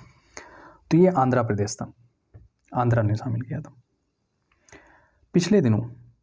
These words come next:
अ, मिशन सागर फ़ोर के तहत अनाज और दवाई लेकर कौन सा भारतीय नौसेना का जहाज मेडागास्कर पहुंचा था?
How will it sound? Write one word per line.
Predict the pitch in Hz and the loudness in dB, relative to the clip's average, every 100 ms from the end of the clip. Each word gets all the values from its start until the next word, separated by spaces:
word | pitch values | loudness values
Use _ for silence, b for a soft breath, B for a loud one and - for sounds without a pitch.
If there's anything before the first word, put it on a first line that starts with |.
| _ _ _ - | _ _ _ -6
अ, | 123 117 113 113 143 | -2 0 0 0 0
मिशन | 156 190 | 0 0
सागर | 156 135 170 170 - _ _ - | 2 2 0 -2 -12 _ _ -12
फ़ोर | - 147 113 - - _ _ _ _ - | -2 0 0 -8 -20 _ _ _ _ -6
के | 151 | 0
तहत | 156 170 | 0 0
अनाज | 131 135 151 | -2 0 0
और | 151 139 | 0 0
दवाई | 123 127 | 0 0
लेकर | 123 120 120 | 0 0 -2
कौन | - 135 | 0 0
सा | 143 | 0
भारतीय | 127 117 123 147 | 0 0 2 2
नौसेना | 135 135 131 135 | 2 2 0 2
का | 147 135 | 0 0
जहाज | 120 123 135 143 - - _ _ | 0 2 2 -2 -10 -18 _ _
मेडागास्कर | 131 131 127 110 - 117 | 0 2 2 0 -2 -2
पहुंचा | 113 107 | -2 -4
था? | 113 | -6